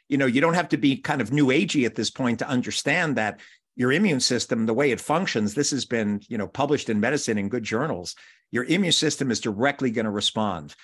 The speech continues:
right, to what kind of trauma you've had. Um, so I, I really do suggest for people that have had a difficult time early on or going through trauma right now, you need to be in the care of a, of a therapist, a psychologist,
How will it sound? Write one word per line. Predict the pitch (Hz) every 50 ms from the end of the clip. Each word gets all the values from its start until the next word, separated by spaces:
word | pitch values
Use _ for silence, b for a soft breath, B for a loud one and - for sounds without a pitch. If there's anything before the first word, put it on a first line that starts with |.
| b b b _
right, | - 113 120 120 110 110
to | - -
what | 110 104 123 127 123
kind | - 123 113
of | 107 98
trauma | - - 143 143 143 139 135
you've | 131 127 110
had. | 123 117 120 117 113 113 113 113 B B B B B _ -
Um, | 107 107 104 101 101 107 107
so | 104 - - 147 131
I, | 123 123 127 127 -
I | 139 131
really | 127 120 143 151 139 135
do | 123 104 135 139 135
suggest | 139 - 123 - 120 107 107 - -
for | - 107
people | - - 123 107 - 107 104
that | 104 98
have | 104 -
had | - 107 110 107
a | 107
difficult | 104 127 113 - 110 - - 110 107 -
time | - 110 110 104 104 -
early | 127 117 113 110 107 101
on | 104 113 117 120 117
or | 98 87
going | 85 110 107 107 110 107
through | - - 95
trauma | - - - 107 107 110 107
right | 101 101 101 104 -
now, | 107 107 107 123 143 139 b b b b b b b b _ _ _
you | - 165 170
need | - - -
to | - 147
be | 110 139 131 127 127 120
in | 120 - 131 127
the | 113
care | 107 - - 117 113 110
of | 107 92
a, | 104 101 98 98 -
of | - 120 104
a | 117 110
therapist, | - - 110 107 104 104 - 117 101 98 - -
a | 107 98
psychologist, | - 107 107 104 - 107 107 104 101 101 - 104 95 - - -